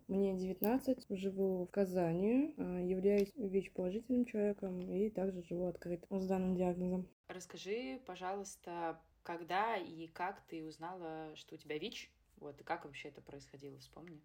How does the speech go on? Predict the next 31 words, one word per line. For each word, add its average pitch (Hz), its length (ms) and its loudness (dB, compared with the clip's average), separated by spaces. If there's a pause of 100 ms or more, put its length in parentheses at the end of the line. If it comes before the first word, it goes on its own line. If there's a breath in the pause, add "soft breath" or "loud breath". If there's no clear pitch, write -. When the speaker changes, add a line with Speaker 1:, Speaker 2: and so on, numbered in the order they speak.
Speaker 1:
вич 226 300 4
у - 20 8
меня 214 240 6
с - 100 -8
рождения, 220 680 8 (140)
узнала 196 340 2
о - 20 2
своем 190 240 -2
диагнозе 202 640 2
в 175 80 -6
районе 185 260 2
девяти 185 320 2
лет. 165 180 -2 (720)
И 202 460 6 (260)
я 208 220 8
узнала 214 360 6
его - 680 0 (160)
не 196 220 4
особо 190 560 4
обычным 196 500 2
способом, 202 640 0
нам 190 280 2 (100)
не 196 180 6
говорили 190 460 6
напрямую. 190 760 6 (200)
Я 185 320 2
проживаю 190 560 2
в - 40 -12
приемной 226 440 8
семье, 180 480 -2
и 190 420 4